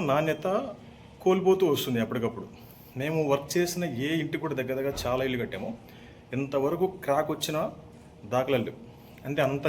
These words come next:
నీట్గా డిజైన్ చేస్తాం సార్, తీసుకున్న రూపాయికి మేము న్యాయం చేస్తాం, తక్కువ ఖర్చులో అయిపోవాలి. తొమ్మిదిన్నర లక్షల్లో డబుల్ బెడ్‌రూమ్ ఫ్లాట్ అంటే మామూలు విషయం కాదు. అయితే ఒక్కసారి ఊహించుకోండి, సిటీలోకి వెళ్ళి మీరు కొనాలి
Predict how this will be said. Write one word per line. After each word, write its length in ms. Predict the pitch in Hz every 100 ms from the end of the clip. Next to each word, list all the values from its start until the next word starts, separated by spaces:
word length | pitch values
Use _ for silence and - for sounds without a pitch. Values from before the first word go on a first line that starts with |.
| 143
నీట్గా 280 | 151 160 135 123
డిజైన్ 240 | 113 131 127
చేస్తాం 200 | 98 92 -
సార్, 140 | - - - -
తీసుకున్న 320 | 156 - 143 127
రూపాయికి 380 | 131 127 127 254 - - - -
మేము 140 | 123 123
న్యాయం 180 | 143 139
చేస్తాం, 240 | 110 - - -
తక్కువ 220 | 139 202 196
ఖర్చులో 260 | 156 - 151
అయిపోవాలి. 340 | 120 113 98 - - - - -
తొమ్మిదిన్నర 500 | 151 185 190 180 165 156
లక్షల్లో 400 | 143 - 196 143 - - - - - - - - - - - - - 117
డబుల్ 220 | 127 170 165
బెడ్‌రూమ్ 260 | 139 139 127
ఫ్లాట్ 200 | 120 117
అంటే 160 | 113 131 247 - - - 123
మామూలు 260 | 139 151 131
విషయం 160 | 123 98
కాదు. 140 | 80 - - - - - - 123
అయితే 140 | 135 131
ఒక్కసారి 400 | - 131 151 190 170 139
ఊహించుకోండి, 420 | 175 170 131 127
సిటీలోకి 400 | 135 127 151 131 110
వెళ్ళి 140 | 110 113
మీరు 120 | 107 113
కొనాలి 240 | 123 123